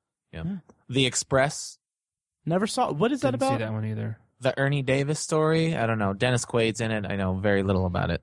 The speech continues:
Speaker 3: Yeah, I never saw
Speaker 2: Okay.
Speaker 3: that.
Speaker 1: Did you guys see Gridiron Gang with Dwayne "The Rock" Johnson?
Speaker 3: I did.
Speaker 2: No.
Speaker 3: It's so forgettable.
Speaker 2: Isn't,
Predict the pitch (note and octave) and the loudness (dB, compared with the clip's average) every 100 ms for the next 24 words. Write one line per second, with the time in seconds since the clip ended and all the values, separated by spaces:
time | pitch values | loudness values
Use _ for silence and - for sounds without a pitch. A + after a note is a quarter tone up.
0 | - - E2+ - C3+ - F#4 - B2 C#3+ | -6 -10 -8 -8 -8 -2 -2 0 0 0
1 | F3 F3 - D#3 C3 D3+ E3+ F3 F3+ F3+ | 2 2 2 0 2 2 2 2 2 2
2 | F3 F#3 F#3 G3 - _ _ _ - A#2 | 2 2 0 -4 -10 _ _ _ -6 -4
3 | B2 D3 D#3 D#3 D#3 D#3 C#3+ D3 - - | 0 2 4 2 2 2 2 2 0 0
4 | D3+ D#3 F3+ F3 - B2+ B2+ D3 D3 E3 | 0 2 -2 -2 -4 -6 -2 0 2 2
5 | E3 D#3+ D#3 D3 C3+ B2 A2 A2 C3+ D3 | 2 2 2 2 2 0 -2 -4 -2 0
6 | D3+ C#3+ C3+ A2+ A#2 A2 A2+ G#2+ G#2+ A#2+ | 2 2 0 -2 -6 -4 -4 -4 -4 0
7 | A3+ D#4+ | 0 0